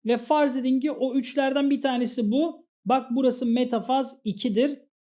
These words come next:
Öyleyse mayozda bir ve iki olur ama üç ile dört olmaz. Çünkü iki n eşittir altı demiş bana.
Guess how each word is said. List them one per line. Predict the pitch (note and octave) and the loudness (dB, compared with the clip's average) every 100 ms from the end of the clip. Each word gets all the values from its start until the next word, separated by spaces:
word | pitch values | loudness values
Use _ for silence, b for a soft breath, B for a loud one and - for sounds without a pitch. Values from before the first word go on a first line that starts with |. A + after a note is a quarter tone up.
| G3 | 2
Öyleyse | A3+ A#3+ A3+ - | 2 4 0 0
mayozda | G#3 F3+ G3 A#3 A#3 G3+ A#3+ F#3 | 0 0 2 2 2 2 -2 0
bir | B3+ B3 | -2 -2
ve | A3+ | -2
iki | G#3 - C#4+ | -4 -2 0
olur | C4+ D4+ D#4 - _ _ | 2 0 -2 -10 _ _
ama | F#3 G#3 G#3 | 0 0 0
üç | C4 B3 - | -2 -2 0
ile | A3 F#3+ | 2 4
dört | B3+ B3+ - | 2 2 -2
olmaz. | G#3+ G#3 G#3 F3+ - | 2 4 4 0 -2
Çünkü | A3 G3+ | -4 -4
iki | G3 - | -6 -4
n | A#3+ A3+ | -2 0
eşittir | G3 D4+ - | 0 -4 -4
altı | - F#3 G3 G3 B3 | 0 4 4 4 2
demiş | G#3 F3+ - | 2 0 -4
bana. | F3+ A#3+ D4+ - | -2 0 -2 -6